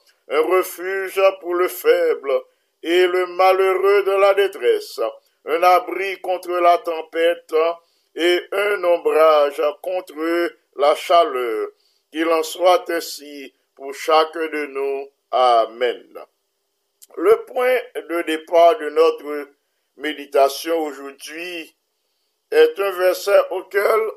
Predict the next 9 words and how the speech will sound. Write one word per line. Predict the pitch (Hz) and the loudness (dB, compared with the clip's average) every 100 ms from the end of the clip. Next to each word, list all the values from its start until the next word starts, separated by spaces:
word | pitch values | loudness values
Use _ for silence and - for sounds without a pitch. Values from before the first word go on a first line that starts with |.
| _ | _
nous | 160 165 170 175 | -10 -8 0 4
avons | 180 156 165 | 4 4 -4
fait | 160 - 180 190 190 - _ _ _ _ | -8 -4 0 2 0 -6 _ _ _ _
allusion | 165 185 160 156 - 175 | 2 2 -2 -12 -4 2
à | 170 | 2
plusieurs | 160 143 139 165 180 147 | 2 -8 -8 2 2 2
reprises | 151 - 156 151 160 180 165 180 175 - _ _ _ _ _ | -8 -12 -14 -12 -10 -10 -2 2 2 -2 _ _ _ _ _
dans | 127 160 180 180 - - | 2 4 4 2 -2 -4
les | 147 151 151 170 180 | -4 -2 0 2 2